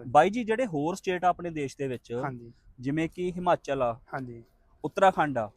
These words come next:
Speaker 2: ਹਾਂਜੀ।
Speaker 1: ਤੇ ਹੋਰ ਵੀ ਕਈ ਸਟੇਟ ਆ,
Speaker 2: ਹਾਂਜੀ।
Speaker 1: ਮਣੀਪੁਰ ਵਗੈਰਾ।
Speaker 2: ਹਾਂਜੀ।
Speaker 1: ਹੁਣ ਉਹਨਾਂ ਸਟੇਟਾਂ ਦੇ ਵਿੱਚ ਵੀ ਤੁਸੀਂ ਦੇਖੋ ਕਿ ਪ੍ਰਵਾਸ ਦੇ ਲਈ ਸਪੈਸ਼ਲ ਕਾਨੂੰਨ ਲੱਗੇ ਹੋਏ ਨੇ
Speaker 2: ਹਾਂਜੀ।
Speaker 1: ਕਿ ਉੱਥੇ ਬਾਹਰ ਦਾ ਬੰਦਾ ਬੜੀ ਆਸਾਨੀ ਨਾਲ ਜਗ੍ਹਾ ਨਹੀਂ ਲੈ ਸ-, ਲੈ ਸਕਦਾ,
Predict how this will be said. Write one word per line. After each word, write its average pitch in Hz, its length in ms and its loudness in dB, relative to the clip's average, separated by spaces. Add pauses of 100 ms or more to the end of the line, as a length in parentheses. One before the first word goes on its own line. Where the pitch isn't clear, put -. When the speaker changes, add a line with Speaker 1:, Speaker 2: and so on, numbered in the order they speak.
(100)
Speaker 2:
ਹਾਂਜੀ। 127 240 -12 (360)
Speaker 1:
ਤੇ 175 460 0
ਹੋਰ 160 200 0
ਵੀ 202 140 -6
ਕਈ 185 160 -2
ਸਟੇਟ 143 320 -6
ਆ, 127 120 -4 (200)
Speaker 2:
ਹਾਂਜੀ। 127 180 -12
Speaker 1:
ਮਣੀਪੁਰ 156 380 0
ਵਗੈਰਾ। 139 400 0 (100)
Speaker 2:
ਹਾਂਜੀ। 120 300 -12 (340)
Speaker 1:
ਹੁਣ - 180 2
ਉਹਨਾਂ 202 240 2
ਸਟੇਟਾਂ 196 380 0
ਦੇ 196 100 -2
ਵਿੱਚ 165 260 -6
ਵੀ 147 460 -4 (300)
ਤੁਸੀਂ 175 240 -4
ਦੇਖੋ 156 440 -2
ਕਿ 185 380 0
ਪ੍ਰਵਾਸ 143 500 6
ਦੇ 160 140 0
ਲਈ 151 260 -2
ਸਪੈਸ਼ਲ 160 480 -2
ਕਾਨੂੰਨ 151 340 -4
ਲੱਗੇ 127 220 -6
ਹੋਏ 120 180 -4
ਨੇ 110 120 -16 (180)
Speaker 2:
ਹਾਂਜੀ। 127 420 -8
Speaker 1:
ਕਿ 170 280 2
ਉੱਥੇ 175 280 0
ਬਾਹਰ 156 280 8
ਦਾ 190 120 2
ਬੰਦਾ 165 420 2
ਬੜੀ 151 260 0
ਆਸਾਨੀ 156 380 2
ਨਾਲ 156 180 2
ਜਗ੍ਹਾ 156 280 2
ਨਹੀਂ 202 140 -2
ਲੈ 147 140 4
ਸ-, - 60 -12 (380)
ਲੈ 143 180 4
ਸਕਦਾ, 139 440 2